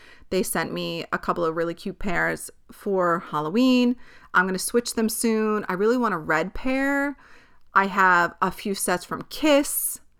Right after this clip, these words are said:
Maybe we could do, like, a podcast press-on giveaway if you want for the holidays, because I'm obsessed. I love it.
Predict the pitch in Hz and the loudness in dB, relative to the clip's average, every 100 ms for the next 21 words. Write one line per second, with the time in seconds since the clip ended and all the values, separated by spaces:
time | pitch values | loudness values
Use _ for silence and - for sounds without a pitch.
0 | _ - 208 190 226 226 240 214 202 175 | _ -8 0 0 2 0 -2 -2 0 0
1 | 165 - 185 175 - 185 175 - - - | -2 2 6 6 4 0 0 -2 -8 0
2 | 196 - 208 185 175 208 196 240 294 294 | 0 2 2 2 0 0 0 4 6 8
3 | 302 339 339 320 330 311 311 - 285 254 | 6 6 4 12 12 12 12 8 8 12
4 | 220 240 254 262 - 233 214 202 196 - | 12 10 6 2 -2 -2 2 2 0 6
5 | 208 214 - 190 - 202 185 190 - 175 | 6 6 0 -2 -2 2 2 2 -4 -6
6 | 170 175 175 202 233 | -2 2 2 2 -2